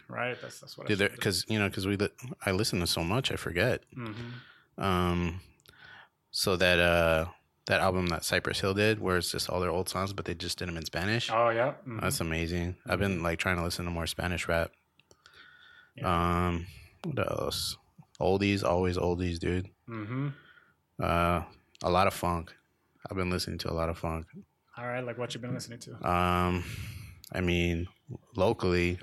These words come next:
Speaker 2: I always bump, like, Zachy Force Funk.
Speaker 1: Mm.
Speaker 2: Uh, as far as, like, anything else, Dam Funk,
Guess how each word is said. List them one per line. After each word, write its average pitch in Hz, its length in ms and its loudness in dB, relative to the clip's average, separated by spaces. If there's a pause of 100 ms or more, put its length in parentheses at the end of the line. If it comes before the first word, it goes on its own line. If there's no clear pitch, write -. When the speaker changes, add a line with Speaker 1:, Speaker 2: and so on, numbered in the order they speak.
Speaker 2:
I 92 60 2
always 90 240 2
bump, 87 320 0
like, 85 340 0
Zachy 87 280 0
Force - 280 -2
Funk. 85 300 -2 (440)
Speaker 1:
Mm. 117 120 -16 (360)
Speaker 2:
Uh, 87 440 4
as - 100 0
far 92 260 2
as, 90 140 0
like, 85 340 2 (1300)
anything 92 320 0
else, 95 560 0 (420)
Dam 82 220 0
Funk, 90 420 -2